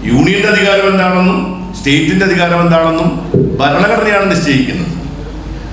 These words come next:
ആ ഭരണഘടനയ്ക്കനുസരിച്ചാണ് യൂണിയന്റെ അധികാരവും സ്റ്റേറ്റിന്റെ അധികാരവും നിജപ്പെടുത്തിയിരിക്കുന്നത്.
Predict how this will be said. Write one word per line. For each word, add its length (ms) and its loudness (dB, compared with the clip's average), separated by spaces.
ആ 160 0
ഭരണഘടനയ്ക്കനുസരിച്ചാണ് 1500 2
യൂണിയന്റെ 280 2
അധികാരവും 800 0
സ്റ്റേറ്റിന്റെ 400 0
അധികാരവും 600 0
നിജപ്പെടുത്തിയിരിക്കുന്നത്. 960 0